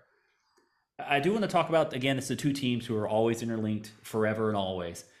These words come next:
Texas and Oklahoma, Oklahoma and Texas. We'll keep talking about 'em. Uh, but I do wanna talk about maybe just from, um, Alan,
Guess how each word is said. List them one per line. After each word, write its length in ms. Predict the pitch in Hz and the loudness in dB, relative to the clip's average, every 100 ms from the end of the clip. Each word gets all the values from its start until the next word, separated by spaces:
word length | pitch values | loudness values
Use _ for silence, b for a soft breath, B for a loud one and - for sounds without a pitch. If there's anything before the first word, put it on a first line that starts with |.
| b | b
Texas 360 | - 120 - 107 | 2 2 2 -4
and 80 | 113 | -4
Oklahoma, 580 | 107 101 101 95 92 - | -2 -2 -2 -4 -6 0
Oklahoma 440 | 120 120 113 110 | 2 4 2 2
and 120 | 98 | -2
Texas. 320 | - 87 95 | -4 -6 -6
We'll 120 | 95 104 | -8 -4
keep 240 | 131 117 | -4 -2
talking 280 | 104 90 95 | -2 -4 -4
about 220 | 90 87 | -4 -4
'em. 100 | 87 b b b b | -6 b b b b
Uh, 380 | 131 127 120 - | 2 2 2 -2
but 140 | 143 165 | 0 2
I 20 | |
do 100 | 196 | 0
wanna 160 | 262 214 | -2 -2
talk 220 | 165 147 | -2 0
about 260 | 143 117 | -2 -2
maybe 240 | 135 135 135 | -6 -4 -4
just 220 | 135 127 | -4 -4
from, 360 | 127 113 104 107 | -2 -2 -4 -6
um, 380 | 107 95 92 92 - | -6 -6 -6 -10 -6
Alan, 380 | 117 127 104 101 | -2 -2 -2 -6